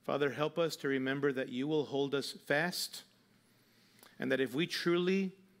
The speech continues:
coupled with that, want to be faithful servants of yours,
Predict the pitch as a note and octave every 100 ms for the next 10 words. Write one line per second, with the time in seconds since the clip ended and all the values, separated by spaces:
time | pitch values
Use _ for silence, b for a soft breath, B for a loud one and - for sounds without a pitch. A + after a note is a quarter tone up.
0 | - D#3+ D#3+ F3 D3+ E3+ F3 F3 C3+ D#3
1 | D3+ C#3+ D#3+ D#3 B B B B B B
2 | B B B - D#3+ E3 F#3 - D#3+ D#3
3 | F3 F3+ F3+ D#3+ F#3 F#3+ - - -